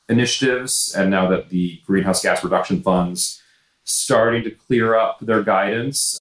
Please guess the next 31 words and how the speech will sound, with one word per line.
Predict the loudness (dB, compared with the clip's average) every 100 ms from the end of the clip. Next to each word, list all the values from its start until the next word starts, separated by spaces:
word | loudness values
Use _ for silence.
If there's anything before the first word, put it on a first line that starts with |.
| -6
we're | -2
hoping | 0 0 -2
to |
find | 0 0 0
some | -2 -4
ways | -2 -2 -2
to |
help | -4 -6 0
prove | 2 2
some | -2 -4
great | 0 0 2
new | 0 0
innovative | -2 -2 -2 0
models. | 2 2 2 0 -2 -8 -20 _
But | 0
that's | 2 2
a | 0
little | -2
bit | -4
more | -6 -6
reactive. | -4 -2 -4 -4 -6 -6 -10 0
There's | 0 2
so | 0
many | -2
smaller | 0 0 2 0
operations | -2 -2 -4 -4 -6
that | -8
are | -6
hard | -8
to | -6
find, | -12 -14 -16